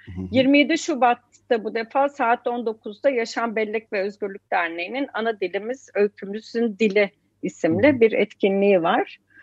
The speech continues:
Speaker 1: Hı hı.
Speaker 2: Ee, bir yandan biz Dibra olarak, e, Bu Dili Biliyor Musun isimli bir video çalışması hazırlıyoruz. On sekiz dil için YouTube'da yayınlanacak. Böyle çok basit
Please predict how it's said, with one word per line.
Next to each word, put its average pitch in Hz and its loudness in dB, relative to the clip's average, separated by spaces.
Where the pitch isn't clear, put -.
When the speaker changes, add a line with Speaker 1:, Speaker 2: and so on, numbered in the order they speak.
Speaker 1:
Hı 208 -8
hı. - -6
Speaker 2:
Ee, 196 8
bir 233 6
yandan 311 6
biz 262 0
Dibra 285 6
olarak, 269 6
e, 202 -6
Bu 240 -4
Dili 254 -2
Biliyor 269 4
Musun 214 -12
isimli 226 -4
bir 220 -4
video 226 -2
çalışması 170 -8
hazırlıyoruz. 170 -2
On 214 -2
sekiz - -6
dil 196 -2
için 240 -2
YouTube'da 202 -2
yayınlanacak. 180 2
Böyle 220 4
çok - -4
basit - 2